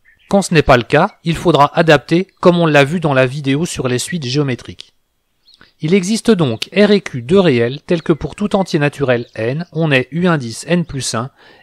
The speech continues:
égal à R plus Q fois U indice N. Si Q vaut un, la suite est arithmétique et on calcule son terme général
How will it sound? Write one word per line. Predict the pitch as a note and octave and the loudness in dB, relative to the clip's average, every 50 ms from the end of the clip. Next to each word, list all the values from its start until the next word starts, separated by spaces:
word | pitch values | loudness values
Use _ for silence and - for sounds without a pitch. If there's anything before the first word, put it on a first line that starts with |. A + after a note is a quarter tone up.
| _ - | _ -2
égal | D#3+ F3+ D3+ D3+ C3+ A#2 G#2+ | 0 2 4 4 4 4 4
à | A2 - - - | 0 -4 -2 0
R | D#3 F3+ G3 - - | 2 2 2 0 -2
plus | - - D#3+ F#3 F#3 - - | -8 -6 -6 -6 -6 -8 -10
Q | - - D#3+ | -8 -8 -8
fois | C#3 - - F3+ F3 - | -6 0 0 -2 0 -2
U | D#3+ D3+ | -4 -2
indice | D#3 D#3 D3 C3+ - - - - | -2 -2 -4 -6 -10 -12 -12 -10
N. | G#2+ G#2 F#2+ F2+ F2+ _ _ _ _ _ _ _ _ _ _ _ _ _ _ _ _ _ _ | -12 -12 -12 -12 -20 _ _ _ _ _ _ _ _ _ _ _ _ _ _ _ _ _ _
Si | - - - G#3+ G3 | -10 -6 -4 -4 -4
Q | - F#3 E3 | -2 -2 -2
vaut | C#3+ D3 C#3+ C#3 | 0 2 4 4
un, | C#3+ F3 A3 - _ _ _ - | 4 2 0 -4 _ _ _ -4
la | C3 C#3+ D3 | -2 0 0
suite | - - G#3 F#3 - | 0 -2 -4 0 0
est | E3 D3 - | 0 0 2
arithmétique | F3 E3+ F#3+ E3+ - F3 F3 E3+ - C#3+ B2 - - _ _ _ _ - | 0 0 0 -2 -2 -2 -2 -2 -4 -8 -12 -12 -16 _ _ _ _ -8
et | D3 | -6
on | C#3+ D#3 | -4 -2
calcule | C#3 G3 F#3 F#3 - - E3 | 2 2 0 0 0 -4 -4
son | C#3+ - F3 E3+ | -4 -4 -4 -2
terme | D3+ E3 C#3+ C3 B2 | 0 0 0 0 0
général | A2+ B2+ B2+ B2+ C3+ C#3+ E3+ G#3 | -2 -2 0 0 0 2 2 0